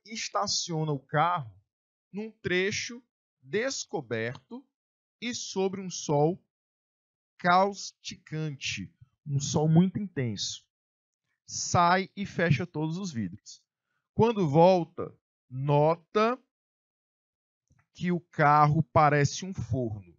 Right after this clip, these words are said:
Olha aí. Ele deu ênfase a esse ponto, né? O carro parece um forno. O carro tá pegando fogo, né? Por dentro parece um forno.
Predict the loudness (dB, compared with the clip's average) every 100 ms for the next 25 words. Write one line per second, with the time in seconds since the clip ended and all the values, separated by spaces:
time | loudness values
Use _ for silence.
0 | _ -12 -8 -6 -6 -8 _ _ _ _
1 | _ _ _ _ _ _ _ _ -12 -8
2 | -4 -4 -4 -8 -8 -8 -6 -6 -8 -12
3 | 0 0 0 -14 -10 -6 -6 _ _ _
4 | _ _ _ _ -14 -14 -6 -4 -2 -4
5 | -6 -6 -4 -6 -8 -10 -10 -10 -8 -8
6 | -8 -12 -16 _ _ _ _ _ -18 -16
7 | -20 -18 -20 _ -18 -16 -14 -8 2 4
8 | 4 2 0 0 -6 -8 _ _ _ _
9 | _ -4 4 4 4 0 0 -2 -8 -16
10 | -8 -4 -4 -4 -12 -12 -10 -10 -14